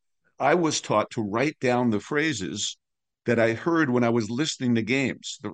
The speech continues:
the Bruins had a great announcer then named Bob Wilson, who I could hear. I would pick up the Saint Louis Blues games with Dan Kelly from Saint Louis and Bruce Martin from Detroit, and I would write down their phrases.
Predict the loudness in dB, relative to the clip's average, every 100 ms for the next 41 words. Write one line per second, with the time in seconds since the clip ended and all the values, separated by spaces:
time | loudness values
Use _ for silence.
0 | -6 -6 -4 0 2 2 0 0 0 0
1 | 0 0 0 -2 -2 -4 -2 -2 -2 0
2 | 0 0 -2 -2 -2 -4 -8 -6 -4 -4
3 | -6 -12 -12 -6 -2 -2 -4 -10 _ _
4 | -4 0 0 -4 -4 -2 0 -2 -4 -2
5 | -2 2 0 0 -2 0 0 0 -2 -2
6 | -4 -4 -2 -2 -4 -2 0 0 -2 -8
7 | -8 -6 -4 -2 0 -2 -6 -10 _ _
8 | -10 -8 -2 0 0 0 0 0 -2 -6
9 | -6 -6 -6 -2 0 0 0 0 0 0
10 | 0 0 0 2 2 0 -2 -2 -2 -4
11 | -8 -10